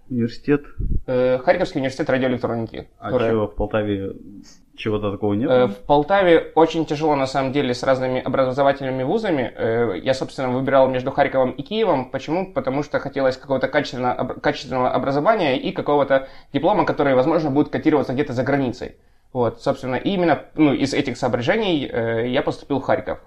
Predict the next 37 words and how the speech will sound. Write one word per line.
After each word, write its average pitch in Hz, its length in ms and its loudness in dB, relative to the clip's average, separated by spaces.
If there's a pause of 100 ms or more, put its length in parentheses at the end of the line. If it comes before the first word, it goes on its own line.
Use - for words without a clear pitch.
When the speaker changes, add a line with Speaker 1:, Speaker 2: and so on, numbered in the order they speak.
(180)
Speaker 2:
Вот, 113 260 -6
потому 127 280 -2
что, 120 360 -2 (280)
э, 113 200 0
много 123 260 0
ребят 123 480 0
переезжает 120 460 0
с - 20 -20
Кременчуга, 131 480 -2
ну, 202 60 -2
с, - 60 -4
с - 160 -16
Полтавской 143 400 0
области 135 240 0
много 123 240 0
детей 117 360 -2
едет 117 360 -4
в - 40 -20
Харьков, 202 380 0
и 175 120 -4
потом, 143 380 -2
собственно, 120 420 -4
находят 123 300 -2
работу, 165 460 0 (220)
устраиваются. 139 920 2 (400)
Вот. 117 340 0
А 131 240 6
учить 147 320 0
информатику 139 680 0
в 131 220 0
строительном 139 480 2
университете, 143 480 -2
это 123 200 -2
как-то, 143 400 0 (260)
по-моему, 139 360 2
не 127 120 0
камильфо. 135 640 0